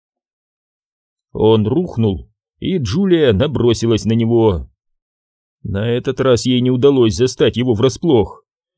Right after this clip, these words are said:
Когда она подскочила к нему, он кошачьим ударом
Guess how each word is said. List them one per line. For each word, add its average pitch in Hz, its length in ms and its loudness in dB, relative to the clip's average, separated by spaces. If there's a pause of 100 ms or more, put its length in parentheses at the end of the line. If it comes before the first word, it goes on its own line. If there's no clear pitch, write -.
(100)
Когда 120 360 0
она 120 160 0
подскочила 127 640 -2
к - 60 -8
нему, 98 420 -2 (240)
он 175 260 -2
кошачьим 135 540 -2
ударом 143 560 0